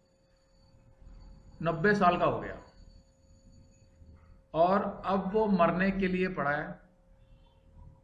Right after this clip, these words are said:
उसका अंतिम समय आ चुका है, शायद उसके जीवन में कुछ दस मिनट रह गया जीने के लिए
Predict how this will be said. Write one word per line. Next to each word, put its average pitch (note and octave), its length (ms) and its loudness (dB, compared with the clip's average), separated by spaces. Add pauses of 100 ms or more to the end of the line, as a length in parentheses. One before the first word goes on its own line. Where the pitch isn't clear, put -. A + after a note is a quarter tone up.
(140)
उसका D#3 220 -6
अंतिम D#3 320 -4
समय D3+ 200 -6
आ A#2+ 80 -2
चुका B2 280 -8
है, - 180 -12 (760)
शायद F3+ 400 8
उसके F#3 260 -2
जीवन D#3 360 0
में D#3+ 160 -2
कुछ D#3+ 260 -4
दस D3+ 220 0
मिनट D3+ 220 -2
रह B2 140 -2
गया B2 120 -4
जीने A#2+ 260 -6
के A2 100 -10
लिए G#2+ 280 -14